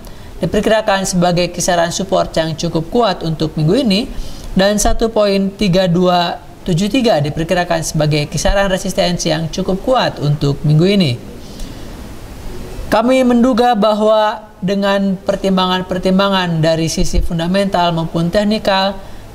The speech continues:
bahwa euro masih akan bergerak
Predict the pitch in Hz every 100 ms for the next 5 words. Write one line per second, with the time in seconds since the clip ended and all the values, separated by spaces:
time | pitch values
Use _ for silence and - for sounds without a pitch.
0 | - 170 180 185 185 208 247 208 196 196
1 | - - - - 196 202 - 196 196 175
2 | 180 175 175 165 151 160 151